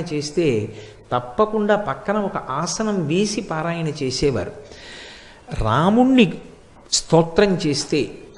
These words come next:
రామనామం చెప్తే, రాముని యొక్క వైభవాన్ని కీర్తిస్తే చాలు, హనుమ ప్రసన్నులైపోతారు. రెండు, ఆయనకి వరం. ఎక్కడెక్కడ రామ కథ చెప్పబడుతుందో, ఎక్కడెక్కడ రామనామం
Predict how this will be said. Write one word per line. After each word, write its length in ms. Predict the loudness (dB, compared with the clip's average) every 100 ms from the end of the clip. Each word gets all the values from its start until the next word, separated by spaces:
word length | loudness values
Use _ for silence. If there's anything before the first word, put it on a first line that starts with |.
| -8
రామనామం 840 | -4 0 0 2 2 2 4 4 2
చెప్తే, 520 | 0 0 4 4 2 -12 -18 -12
రాముని 500 | -4 2 4 6 4
యొక్క 340 | 8 6 6 0
వైభవాన్ని 760 | 4 4 6 8 8 6 4
కీర్తిస్తే 840 | 2 6 4 4 0 0 6 6 6 0 -10 -4 0
చాలు, 220 | 2 0 -4 -6
హనుమ 240 | -2 0 0
ప్రసన్నులైపోతారు. 1160 | -2 -4 -2 -2 0 -2 -2 -6 -10 -16 -18 -20 -20 -18 -16 -16 -18 -16 -8 -2
రెండు, 640 | 0 4 6 8 6 0 -6 -4
ఆయనకి 320 | 0 0 0
వరం. 400 | -2 0 0 -2 -8 -16 -20 -20 -20 -20 -12 0
ఎక్కడెక్కడ 880 | 0 0 0 2 4 2 0 0 2
రామ 440 | 2 2 4 2
కథ 400 | 2 2 4 4
చెప్పబడుతుందో, 1120 | 0 2 2 2 2 -2 2 6 6 6 0 -4
ఎక్కడెక్కడ 800 | -4 -4 0 0 2 0 0 0
రామనామం 960 | 0 0 0 0 0 2 2 2 0